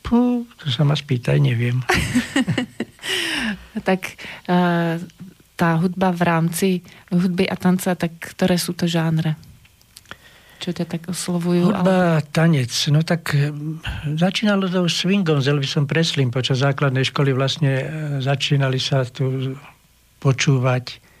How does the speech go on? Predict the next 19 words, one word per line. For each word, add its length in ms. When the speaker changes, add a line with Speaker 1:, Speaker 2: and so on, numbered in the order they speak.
Speaker 1:
prinesené 640
L 160
P 160
čka, 540
ja 20
neviem, 320
Beatles. 560
Alebo 560
ďalších. 720
My 240
sme 220
potom 260
na 80
vysokoškolskom 920
internáte 580
počúvali 640
napríklad 420
Procol 440
Harum, 420